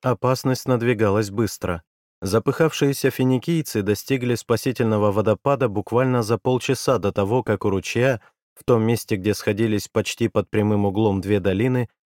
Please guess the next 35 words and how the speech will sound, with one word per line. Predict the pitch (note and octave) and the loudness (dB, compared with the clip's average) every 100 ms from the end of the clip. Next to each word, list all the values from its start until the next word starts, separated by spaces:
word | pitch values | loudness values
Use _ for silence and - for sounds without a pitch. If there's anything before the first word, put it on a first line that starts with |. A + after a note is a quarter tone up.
| _ | _
появились | A2+ A#2+ C#3 D#3+ D#3 | 0 2 2 0 -2
разведчики | - G#2+ G2 B2+ - G#2+ A2 | 0 0 0 -2 -2 -2 0
индейцев | G2+ G2 A2+ A#2+ - A2 | 0 0 0 0 -2 -6
с | |
черными | - - A2+ F#2+ G2 G2+ | -4 0 0 2 0 -2
щитами. | - A#2+ - G2+ E2+ D#2 _ _ _ _ _ _ - | -4 -4 -2 -2 -2 -8 _ _ _ _ _ _ 0
К | |
этому | A#2+ A#2 A2+ | 0 2 2
времени | G#2+ A#2+ A#2 A2 | 4 4 4 2
финикийцы, | G#2+ - G#2+ G#2 D#3 C#3 - G2+ | 0 0 -2 0 -2 -2 -2 -2
уже | F#2+ G#2+ G#2+ | 0 2 2
рыскавшие | B2 A#2+ - F#2+ - G2 | 2 0 -4 -4 -2 0
вокруг | F#2 G2 G#2+ G2+ | 0 0 0 0
водопада | G#2 G2+ G#2 A#2 A2 G2 | 0 0 0 0 0 0
в | - | 0
поисках | G#2+ G2+ - G2+ | 0 0 0 -2
гротов, | E2+ G#2+ C#3+ A2+ - _ _ | 0 0 0 0 -4 _ _
замеченных | F#2+ G#2+ A2 G#2+ - G2+ F#2+ - | -4 0 2 2 0 -2 -2 -4
еще | G2+ - G2+ | -4 -2 -4
с | - | -2
перевала, | G2+ G#2 F#2+ F2+ E2+ _ _ _ - | -2 0 2 0 -2 _ _ _ -4
наконец | A2 A2+ A#2+ C#3+ - | -2 0 2 0 0
обнаружили | B2 A2 G#2+ B2+ A#2+ A#2+ | -2 0 2 0 -2 -4
то, | A#2+ G#2+ | -2 -4
что | - G#2 | -2 -4
искали. | G#2+ - A2 E2+ D#2 _ _ _ _ _ - | -4 -2 -2 -2 -6 _ _ _ _ _ -8
Вблизи | F#2 F2 C3+ C3 F#3 | -4 0 0 2 2
они, | F3+ E3 | 4 2
как | D#3 D3+ | 2 0
ни | C3 | 0
странно, | A2 - C#3 D3+ C#3+ | -2 0 0 2 2
были | G#2+ B2 B2+ | 0 0 2
не | C3 | 0
так | - G#2+ | 0 -2
заметны. | F#2+ A#2 B2+ G#2+ - E2 | 0 0 0 -2 -4 -8